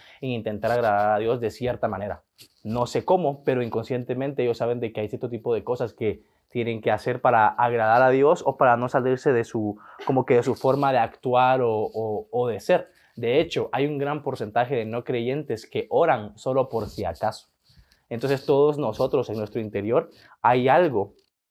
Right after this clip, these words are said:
hay algo como que natural que clama por el amor de Dios, que clama por seguir la voluntad de parte de Dios. Y eso es lo que quiero hablar el día de hoy. Pero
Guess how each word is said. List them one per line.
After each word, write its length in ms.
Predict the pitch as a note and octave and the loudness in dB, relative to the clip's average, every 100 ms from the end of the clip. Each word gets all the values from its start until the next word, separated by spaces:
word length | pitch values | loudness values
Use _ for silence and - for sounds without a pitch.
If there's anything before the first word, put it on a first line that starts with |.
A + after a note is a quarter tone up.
| _ _ - - | _ _ -14 -2
hay 100 | C3 | 2
algo 200 | D3+ D3 | 4 4
como 200 | D#3 C3 | 0 0
que 100 | B2 | -2
natural 520 | A#2+ - A#2 B2 C#3 | -2 -2 2 2 2
que 440 | D3 B2 A2 G#2 | 2 4 2 0
clama 500 | - C3 B2+ D3 B2+ | 0 4 4 4 2
por 140 | B2+ A#2 | 4 2
el 60 | |
amor 260 | G#2 G2+ B2 | 2 2 0
de 140 | B2 | 0
Dios, 240 | A2+ C3 D3+ | 0 0 0
que 180 | G#2+ G#2 | -2 0
clama 420 | A#2+ B2 C3 B2+ | 2 4 2 4
por 480 | A2 G2+ G2 F#2+ - | 4 4 2 0 -2
seguir 220 | G#2 A2 | -4 2
la 80 | A#2+ | 4
voluntad 360 | A#2 G2+ A2+ | 4 2 -2
de 80 | B2+ | -2
parte 280 | - G2+ A2+ | -2 -4 -4
de 100 | G#2 | -6
Dios. 320 | - - - _ - - | -8 -10 -16 _ -20 -10
Y 80 | - | -2
eso 120 | D#3 | 2
es 60 | G3 | 2
lo 60 | C3+ | 2
que 60 | |
quiero 140 | D3+ C#3+ | 2 2
hablar 160 | C#3+ | 2
el 140 | C3+ C3 | 0 0
día 200 | C#3 B2+ | 0 0
de 60 | |
hoy. 260 | - F#3+ - _ _ _ _ _ | 0 -2 -6 _ _ _ _ _
Pero 380 | B3+ G#3 E3 | 4 4 4